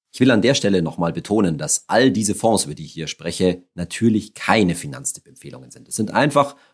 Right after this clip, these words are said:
von mir letztendlich willkürlich ausgewählte nachhaltige Fonds und auch, kommen gleich auch noch auf den E T F zu sprechen,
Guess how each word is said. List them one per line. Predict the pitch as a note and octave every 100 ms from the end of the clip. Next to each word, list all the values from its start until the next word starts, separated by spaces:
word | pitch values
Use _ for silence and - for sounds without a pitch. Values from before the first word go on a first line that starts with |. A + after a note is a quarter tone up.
| -
von | G#2+
mir | G#2 C3+ A2+
letztendlich | A#2+ A#2 G#2 - -
willkürlich | D#3 G3 - A#2+ A#2 G2+ -
ausgewählte | A#2+ C3 A2 E2 F#2+ G#2 A2+ A#2+ A#2 - _ _
nachhaltige | F2+ A2 C3 C3 G#2+ F#2 E2+ G2+ F2
Fonds | - - A#2 D#3+ D#3+ - _
und | F#2+ F2 -
auch, | C#2+ - _ _
kommen | E2
gleich | - -
auch |
noch | _ _
auf |
den | - D3
E |
T | -
F | - -
zu | -
sprechen, | - G2+ G#2+ B2 A#2+